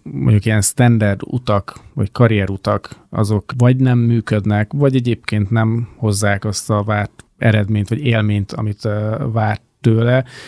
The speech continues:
és hogy egyre gyakoribb az, hogy, hogy mondjuk az ilyen váratlan, vagy az ilyen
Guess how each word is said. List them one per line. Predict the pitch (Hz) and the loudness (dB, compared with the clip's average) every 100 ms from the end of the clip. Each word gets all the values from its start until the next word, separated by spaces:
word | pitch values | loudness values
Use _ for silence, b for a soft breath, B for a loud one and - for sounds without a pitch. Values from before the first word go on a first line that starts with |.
| B B | B B
és | - 117 | -2 0
hogy | 117 110 - | 0 -2 -4
egyre | - 120 117 | 2 4 4
gyakoribb | 107 117 - 101 98 110 - - - | 0 -2 -2 -2 -2 -6 -10 -10 -2
az, | 104 - | 0 0
hogy, | - 104 98 | 0 -2 -2
hogy | - 107 | -2 0
mondjuk | 104 101 110 | 2 0 0
az | 104 | 0
ilyen | 104 104 | 0 0
váratlan, | 107 101 98 - 101 104 117 110 | 0 -2 -4 -2 0 0 -2 -2
vagy | 104 101 | -4 -2
az | 101 | -2
ilyen | 101 101 104 | -2 0 -2